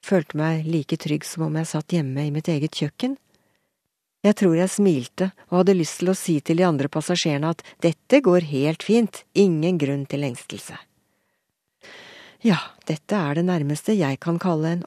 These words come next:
åndelig opplevelse. Flyet kom vel ned, og vi slapp med skrekken,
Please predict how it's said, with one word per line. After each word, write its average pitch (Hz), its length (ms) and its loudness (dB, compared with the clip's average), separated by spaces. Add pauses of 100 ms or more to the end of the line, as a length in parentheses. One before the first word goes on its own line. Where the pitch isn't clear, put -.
åndelig 170 460 -2
opplevelse. 180 560 -4 (580)
Flyet 202 480 2
kom 185 300 0
vel 160 260 0
ned, 135 240 0
og 156 140 0
vi 175 80 0
slapp - 340 -6
med 170 140 -2
skrekken, - 480 -6